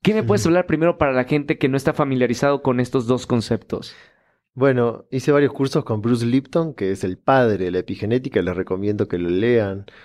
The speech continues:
Speaker 2: Su libro más conocido, La biología de la creencia. Y él explica muy bien qué es la epigenética, que es como el entorno c-,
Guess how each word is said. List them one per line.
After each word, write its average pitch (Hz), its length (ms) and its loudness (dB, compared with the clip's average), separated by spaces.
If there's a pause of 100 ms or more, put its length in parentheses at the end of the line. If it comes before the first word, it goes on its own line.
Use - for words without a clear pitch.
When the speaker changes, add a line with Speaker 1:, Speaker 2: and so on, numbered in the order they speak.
(300)
Speaker 2:
Su - 200 -6
libro 104 320 2
más 101 100 -4
conocido, 107 480 0
La 98 100 2
biología 95 500 2
de 92 40 0
la 87 140 -2
creencia. 101 800 -2 (440)
Y 117 100 0
él 127 80 6
explica 127 400 0
muy 104 200 -2
bien 104 420 -4
qué 98 240 -4
es 95 180 -10
la 98 120 -4
epigenética, 95 580 -6
que 95 140 -4
es 98 140 -8 (200)
como 123 180 2
el 120 80 4
entorno 143 840 2 (420)
c-, - 80 -12